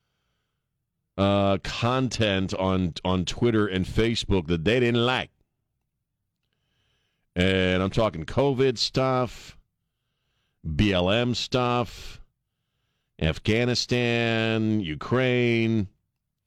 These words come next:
Uh, and this, we, we know about this stuff now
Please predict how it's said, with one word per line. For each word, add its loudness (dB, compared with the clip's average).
Uh, 2
and 0
this, 0
we, -4
we 2
know 2
about 0
this -2
stuff 0
now 2